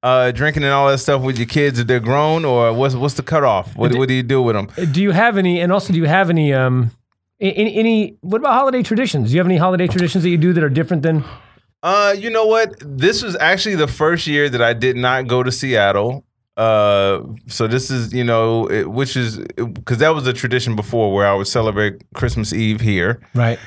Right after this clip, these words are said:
Speaker 1: And then I would get up Christmas Day, fly to Seattle and be with them to open gifts and hang out with them for a little bit. And just, it was, it was, this is, that was a tradition, has been like this, like, the last twelve years almost, I think.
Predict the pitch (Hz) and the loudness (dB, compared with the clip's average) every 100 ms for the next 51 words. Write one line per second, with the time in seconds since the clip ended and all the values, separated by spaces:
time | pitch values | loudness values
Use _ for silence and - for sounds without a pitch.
0 | - - - 104 107 104 104 104 98 107 | -20 -12 -2 0 0 0 0 0 0 0
1 | 101 - 110 107 92 107 104 104 101 - | 0 -2 -4 -4 -2 0 2 0 -4 -10
2 | - 104 101 95 104 95 95 95 95 95 | -2 0 2 0 0 2 2 0 -2 -2
3 | 95 95 98 95 101 92 85 92 98 92 | -2 -2 -2 -2 -4 -4 -2 -2 -4 -2
4 | 98 95 95 95 92 92 92 92 95 - | 0 0 -2 -2 -2 0 -2 -2 -6 -4
5 | 104 95 95 95 104 110 - - - - | -4 0 0 0 0 -2 -6 -20 -20 -6
6 | 107 104 98 104 - 110 107 95 - 110 | -2 -2 -2 -2 -2 -2 -2 -4 -4 -2
7 | 104 92 120 135 117 98 92 117 107 98 | -2 -2 -2 -2 -4 -4 -2 -2 -2 -6
8 | - 101 107 107 101 95 98 95 98 95 | -6 -4 -2 -2 -4 -4 -4 -4 -2 -4
9 | 101 104 107 - 92 92 101 104 101 104 | -4 -4 -6 -10 -16 -12 -6 -2 0 -2
10 | - - - - - - - - 107 104 | -4 -6 -6 -8 -10 -14 -10 -4 0 2
11 | 110 113 104 - - - 104 110 135 127 | 2 0 -4 -12 -16 -14 -8 -4 0 0
12 | 101 - 92 104 - 90 95 87 - | -2 -4 -6 -6 -6 -6 -6 -8 -12